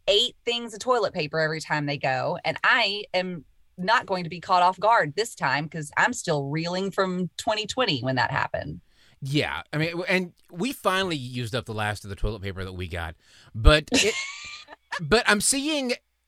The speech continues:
Speaker 2: yeah, there, there are certain, like, I guess pre-wrapped food things that aren't making it all off the truck. But also, I, I actually walked through a Best Buy the other day, and I started looking around thinking, "Is this place about to close?" Because, like, entire
Speaker 1: Mm-hmm.
Speaker 2: shelving sex were,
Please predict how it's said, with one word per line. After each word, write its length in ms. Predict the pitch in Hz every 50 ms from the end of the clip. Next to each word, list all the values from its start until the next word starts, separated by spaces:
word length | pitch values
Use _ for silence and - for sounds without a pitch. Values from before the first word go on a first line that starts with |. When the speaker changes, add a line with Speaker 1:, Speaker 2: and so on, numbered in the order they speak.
| _ _ _ _ _ _
Speaker 2:
yeah, 180 | - 202 190 196
there, 180 | 190 185 202
there 120 | 208 196 208
are 40 | 208
certain, 280 | - 262 240 190 190 180
like, 240 | 180 170 151 151 _ _ _ _ _ - 127 - - - -
I 80 | 165 170
guess 180 | 185 196 -
pre-wrapped 920 | - - - - 180 190 190 185 165 147 131 123 135 131 143 170 - -
food 360 | - - - 202 208 214 185 175
things 300 | 214 214 214 214 196 185
that 120 | 214 208
aren't 160 | 208 208 196 196
making 360 | 202 202 196 - 214 202 202
it 100 | 202 208
all 160 | 202 202 208
off 220 | - 185 196 202 -
the 60 | -
truck. 340 | 196 - - 220 220 220 - - - - - - - -
But 100 | 190 208
also, 380 | 220 320 403 - - 262 214 -
I, 120 | - 196 254 269 -
I 120 | 190 233
actually 240 | 330 349 - 370 302
walked 320 | 190 165 170 165 - -
through 180 | - - 175 165
a 80 | 139 123
Best 500 | 107 90 - 127 139 196 - - - 165
Buy 240 | 131 113 98 90 90
the 100 | 90 98
other 120 | 85 87 90
day, 400 | 80 95 85 76 - - 110 - _ _ _ _ _ _ _ _ _ _ _ -
and 160 | 143 147 160
I 60 | 202
started 220 | 254 - 370 277 202
looking 160 | 185 151 190
around 120 | 240 262
thinking, 200 | 202 185 147 139
"Is 140 | 127 123 -
this 100 | 269 -
place 200 | - - 311 311
about 160 | - 269 220
to 60 | 143 113
close?" 540 | - - 104 101 123 196 277 320 - - - _ _ _ _ _ _ _ _ _ _ _ _ _ _ -
Because, 280 | 185 156 190 190 170
like, 160 | 185 180 185
entire 420 | 190 185 160 190 214 247 262 247 220
Speaker 1:
Mm-hmm. 40 | 175
Speaker 2:
shelving 760 | - - - 214 214 277 359 302 320 214 156 131 117 113 - _ _ _ -
sex 400 | 151 - - 147 123 - - - 139
were, 200 | 123 120 156